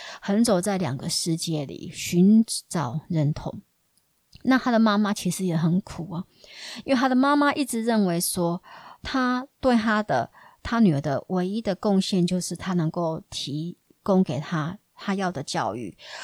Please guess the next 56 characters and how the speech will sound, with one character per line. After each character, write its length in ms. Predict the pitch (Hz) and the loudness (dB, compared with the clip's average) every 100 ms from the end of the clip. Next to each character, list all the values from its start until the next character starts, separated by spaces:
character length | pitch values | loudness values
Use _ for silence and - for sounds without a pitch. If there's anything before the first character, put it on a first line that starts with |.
| - | -6
能 120 | 165 | -2
够 140 | 175 202 | 2 0
成 240 | - 160 | 0 -2
功 200 | 165 170 | 0 0
的 100 | 143 | 0
教 340 | - 165 139 151 | -4 -4 -2 -4
育。 200 | 127 - - - - | -6 -10 -20 -20 -6
那 200 | 285 285 277 | 0 0 0
现 180 | - 320 | 0 4
在 80 | 294 | 4
他 200 | 254 277 | 4 4
女 140 | 226 | 6
儿 40 | 165 | 4
都 120 | 190 | 0
已 20 | |
经 140 | 180 180 | 0 -2
得 160 | 156 | -2
到 180 | 160 175 | -4 -4
这 80 | 180 | -2
样 80 | 165 | -2
的 100 | 156 | -4
教 320 | - 165 151 | -4 -2 -2
育， 200 | 165 156 _ _ - - | -2 -4 _ _ -20 -18
他 220 | - - | -6 -2
一 60 | 240 | -2
直 180 | - 180 | -4 -2
认 180 | 185 170 | 0 2
为 120 | 160 | 0
他 180 | 180 180 | 0 0
母-， 200 | 165 - | 0 -2
他 180 | - 196 | -10 -4
的 120 | 185 | 2
女 160 | 160 135 | 2 2
儿 80 | 123 | -4
一 80 | |
定 180 | - 170 | -4 -2
会 100 | 170 | -2
抛 260 | 156 - 156 | -4 -6 -6
弃 240 | - 156 | -8 -10
他， 280 | 147 143 143 _ - - - - - | -10 -10 -10 _ -20 -20 -20 -10 -2
因 80 | 214 | 0
为 40 | |
他 80 | 240 | 0
现 120 | 254 | -2
在 40 | 208 | -2
已 20 | |
经 200 | 208 196 | 0 2
完 120 | 180 | 2
全 180 | 185 175 | 0 0
没 120 | 190 | 0
有 100 | 180 | 0
利 140 | 190 | -2
用 180 | 190 180 | 0 0
价 220 | 180 175 | 0 -4
值 240 | 160 - 120 | -6 -8 -8
啦。 220 | 131 | -6